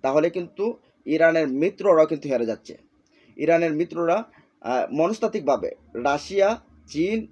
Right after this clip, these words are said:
আহ, তারপরে ন-, নর্থ কোরিয়া, এগুলো এরা, এরা কিন্তু হেরে যাচ্ছে। যার কারণে রাশিয়া চাইবে না ইরান হারুক, আবার চীন চাইবে না ইরান হারুক।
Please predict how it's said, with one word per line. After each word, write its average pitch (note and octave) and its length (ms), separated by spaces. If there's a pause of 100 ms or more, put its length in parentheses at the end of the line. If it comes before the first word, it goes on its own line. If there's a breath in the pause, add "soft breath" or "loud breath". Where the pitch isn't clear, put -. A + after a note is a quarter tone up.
(400 soft breath)
আহ, C3 380
তারপরে D3+ 300
ন-, A#2+ 160 (460)
নর্থ D3+ 380
কোরিয়া, D#3+ 340 (300)
এগুলো E3+ 340
এরা, D#3 200
এরা F3+ 200
কিন্তু G3 380
হেরে C#3 240
যাচ্ছে। - 340 (440 soft breath)
যার E3+ 180
কারণে G3 260 (160)
রাশিয়া E3 340
চাইবে F3 260
না F3 100 (140)
ইরান B2+ 260
হারুক, A2 300 (1080 soft breath)
আবার D#3+ 260 (100)
চীন A3+ 200
চাইবে G#3 280
না F#3+ 100 (100)
ইরান C3+ 260
হারুক। A2 280